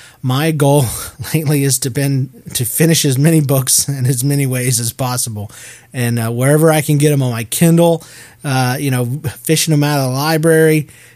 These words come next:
um, you know, signing up for 'em digitally online to have 'em delivered whenever they're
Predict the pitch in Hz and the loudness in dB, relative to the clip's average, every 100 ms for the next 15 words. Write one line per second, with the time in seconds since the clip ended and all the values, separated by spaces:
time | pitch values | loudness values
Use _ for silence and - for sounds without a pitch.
0 | _ 139 127 120 160 147 131 139 - - | _ -4 -2 -2 -4 -6 -6 -6 -4 -2
1 | 151 147 147 151 160 160 151 147 139 143 | -2 -2 -2 -2 2 4 4 2 0 0
2 | 147 151 151 160 160 156 147 147 151 156 | 0 2 2 2 4 4 2 0 0 0
3 | 151 143 151 143 135 139 143 151 143 147 | 0 0 0 -2 -2 0 0 0 2 0
4 | 143 143 143 143 143 | 0 0 0 0 -4